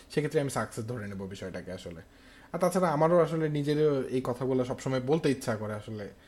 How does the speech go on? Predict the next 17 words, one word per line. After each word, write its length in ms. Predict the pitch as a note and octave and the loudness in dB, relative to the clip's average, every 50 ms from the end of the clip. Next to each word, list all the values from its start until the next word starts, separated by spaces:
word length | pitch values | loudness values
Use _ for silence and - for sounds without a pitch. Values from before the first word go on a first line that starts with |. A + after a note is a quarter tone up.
| - - - - - - - - - | -20 -20 -20 -20 -20 -20 -18 -6 -4
কিন্তু 500 | A#2+ A#2 A2+ A#2 C3 A#2+ A#2 A#2 A#2 A#2 | -4 -4 -2 -2 -4 -2 -2 -2 -2 -2
এই 140 | A#2 B2 B2 B2 | 0 -2 0 0
পঞ্চাশ 240 | C#3 C3+ C3 C#3+ - - | -2 -2 -2 -4 -4 -2
মিনিটের 300 | D3+ C#3+ C#3 C3 C#3+ C#3 C3 | 0 0 0 -2 -2 -4 -2
কথা 300 | C3+ C3 C3+ D3 C#3 B2+ | -2 -2 2 2 4 4
লিখতে 380 | C3 C#3 C#3+ - - - D3 | 4 2 0 0 0 0 2
গেলে 280 | C3+ C#3+ C#3 C#3 C#3 C3+ C3 - - - - A2 | 2 2 2 2 0 0 -2 -6 -14 -16 -6 0
হয়ে 160 | C3 C3 C3 | 2 2 2
যাবে 160 | B2+ C3 B2+ B2 C3 | 4 2 0 0 0
পনেরো 280 | C#3 C#3 C3+ C3 B2+ B2+ B2+ | -2 0 0 0 0 0 -2
page, 240 | B2 A#2 A2 A#2 A#2+ | -4 -4 -2 -4 -4
এবং 200 | A2+ A#2 A#2 A2+ | -6 -4 -6 -6
পনেরো 240 | - C3+ C3 B2+ C3 | -4 -4 -2 -2 -2
page 220 | - - C3 B2+ - | -2 -4 -6 -6 -2
কেন 220 | - A#2+ A#2+ A2+ A#2 - - - - - - - - - | -2 -2 -2 -2 -8 -14 -20 -20 -20 -20 -20 -20 -8 -2
তিন, 300 | D3+ C#3+ C#3 C#3 C3+ B2+ - - - | 0 0 0 0 -4 -8 -12 -4 2
চার, 140 | - C3+ | 2 2